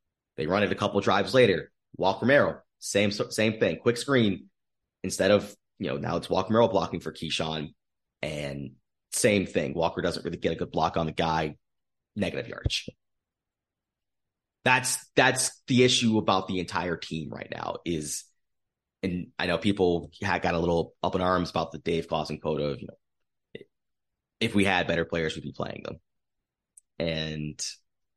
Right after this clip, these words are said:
you know, it's not so much that your roster stinks. It's, it, eh, your, your best guys right now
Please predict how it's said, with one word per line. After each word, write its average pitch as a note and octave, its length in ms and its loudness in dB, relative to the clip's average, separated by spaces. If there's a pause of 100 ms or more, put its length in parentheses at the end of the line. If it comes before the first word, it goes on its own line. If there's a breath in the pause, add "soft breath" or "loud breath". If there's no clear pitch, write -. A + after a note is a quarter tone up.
(520)
you - 80 -8
know, D#2+ 100 -6
it's D#2+ 160 -6
not G2+ 180 0
so G2+ 100 2
much F2+ 200 2
that - 200 -2
your A#1+ 140 -6
roster G#2 400 0
stinks. E2 360 -4
It's, - 220 -12 (800 soft breath)
it, G#2+ 220 -6 (100)
eh, G#2+ 140 0 (520)
your, D3 460 2
your C#3+ 200 4
best E3 320 2
guys G2 420 4
right E2+ 220 -2
now D2+ 460 -2